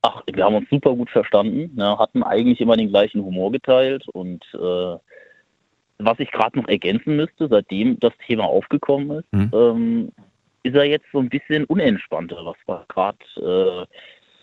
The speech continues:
Speaker 1: Witze über ganz prinzipiell die Sexualität angeht, nicht? Das ist so, das habe ich schon gemerkt, seitdem ich jetzt, ähm,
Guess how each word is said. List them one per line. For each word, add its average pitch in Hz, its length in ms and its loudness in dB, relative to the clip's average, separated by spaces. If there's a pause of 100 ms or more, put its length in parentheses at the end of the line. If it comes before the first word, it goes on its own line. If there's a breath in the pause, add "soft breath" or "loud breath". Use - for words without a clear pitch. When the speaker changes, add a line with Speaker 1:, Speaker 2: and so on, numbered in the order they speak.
(500 soft breath)
Speaker 1:
Witze 127 340 -2
über 123 360 4 (100)
ganz 147 220 -2
prinzipiell 131 580 2
die 110 140 -4
Sexualität 101 760 -4
angeht, 98 520 -8
nicht? 92 200 -10
Das 95 140 -4
ist - 160 -10
so, 117 280 2
das 107 180 -2
habe 123 140 0
ich 117 60 -6
schon 165 180 0
gemerkt, 87 360 -4
seitdem 98 320 -6
ich 110 100 -8
jetzt, 110 180 -4 (140)
ähm, 98 580 -4